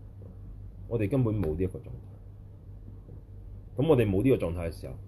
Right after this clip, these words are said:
咁點樣啊？咪努力咯，大家，係嘛？務求，務求唔好俾我哋嘅心呃到我哋。努力喺呢一啲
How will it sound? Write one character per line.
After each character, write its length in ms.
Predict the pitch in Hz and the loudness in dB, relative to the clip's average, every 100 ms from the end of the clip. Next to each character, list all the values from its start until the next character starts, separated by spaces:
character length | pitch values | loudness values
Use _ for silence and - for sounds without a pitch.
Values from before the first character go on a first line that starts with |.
| - | -4
咁 140 | 101 | -4
點 180 | 98 78 | -2 -2
樣 160 | 80 76 | -2 -2
啊？ 140 | 76 - - - - - - | -4 -10 -16 -16 -14 -12 -4
咪 120 | 78 | -2
努 200 | 69 76 | -2 -4
力 60 | 76 | -4
咯， 140 | 90 | -4
大 100 | 67 | -6
家， 140 | 62 78 80 - - - - - - - - - - | -8 -8 -10 -12 -12 -16 -14 -16 -14 -14 -12 -10 -10
係 40 | |
嘛？ 120 | 131 - - - - - - - - - - | -10 -10 -12 -12 -12 -14 -14 -14 -12 -12 -2
務 200 | 107 104 101 | 4 4 4
求， 340 | 87 78 78 - - - - - - - - - | 2 2 0 -2 -12 -14 -14 -14 -14 -16 -12 4
務 240 | 123 110 104 | 6 8 6
求 160 | 82 80 | 2 0
唔 360 | - 98 90 | 0 2 4
好 60 | 95 | 4
俾 280 | 120 95 117 | 4 4 4
我 100 | 98 | 4
哋 160 | 80 | 2
嘅 40 | 85 | 0
心 180 | 104 98 | 0 -4
呃 80 | 87 | -6
到 80 | - | -8
我 240 | 67 67 | -8 -8
哋。 220 | 62 - - - - - - - - - - - - - - - - 98 | -10 -10 -12 -12 -12 -12 -12 -12 -14 -14 -12 -10 -10 -12 -14 -12 -6 2
努 160 | 95 | 4
力 80 | 101 | 4
喺 180 | 85 95 | 4 4
呢 60 | 110 | 4
一 40 | |
啲 320 | 101 107 107 | 4 2 2